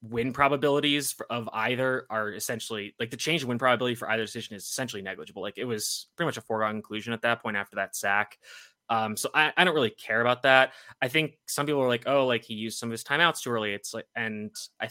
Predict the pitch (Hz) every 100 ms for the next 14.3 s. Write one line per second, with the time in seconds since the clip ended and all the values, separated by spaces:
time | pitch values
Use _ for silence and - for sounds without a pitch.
0 | - 123 127 131 117 127 135 139 127 110
1 | 113 110 107 107 - - - _ _ _
2 | _ _ - - - 143 123 123 156 147
3 | 147 131 117 120 113 123 120 107 104 -
4 | - 110 110 107 - 113 107 110 110 101
5 | 95 104 104 - 101 98 104 104 110 98
6 | - 101 202 196 - - _ - _ _
7 | 101 98 95 98 _ _ _ _ 117 156
8 | 151 113 110 - 110 107 107 104 - 113
9 | 104 - _ 113 104 101 101 101 101 -
10 | 98 92 90 90 - _ _ - - -
11 | 101 92 92 - - _ _ _ 117 113
12 | 95 95 95 92 92 92 95 95 95 -
13 | - _ 131 120 120 - _ _ _ _
14 | 139 127 123